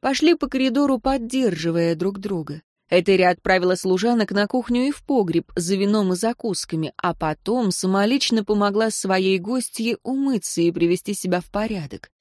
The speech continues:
Лейла залезла с ногами на софу у холодного камина, Этери заботливо укрыла ей ноги пледом из беличьих шкурок, легким и теплым, села рядом, принялась раскуривать трубку.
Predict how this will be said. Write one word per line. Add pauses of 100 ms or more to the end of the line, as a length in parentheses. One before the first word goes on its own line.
(320)
Лейла
залезла
с
ногами
на
софу
у
холодного
камина, (260)
Этери
заботливо
укрыла
ей
ноги
пледом
из
беличьих
шкурок, (220)
легким
и
теплым, (180)
села
рядом, (240)
принялась
раскуривать
трубку.